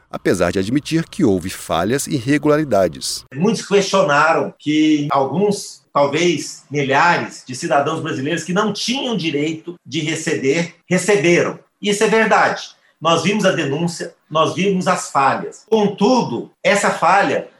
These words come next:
Speaker 2: ela não apaga o brilho dos milhões de brasileiros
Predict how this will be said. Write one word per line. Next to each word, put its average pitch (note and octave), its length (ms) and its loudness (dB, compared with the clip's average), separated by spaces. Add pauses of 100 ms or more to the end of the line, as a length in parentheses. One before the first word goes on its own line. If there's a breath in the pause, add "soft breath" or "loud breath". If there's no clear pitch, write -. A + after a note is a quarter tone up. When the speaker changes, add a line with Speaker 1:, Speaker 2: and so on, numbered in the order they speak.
(180)
Speaker 2:
ela E3 320 4
não G3 300 4
apaga F3+ 400 2
o G3+ 120 4
brilho C#3 560 -2
dos D3+ 280 -4
milhões F3+ 400 2
de G#3 80 0
brasileiros D#3 800 0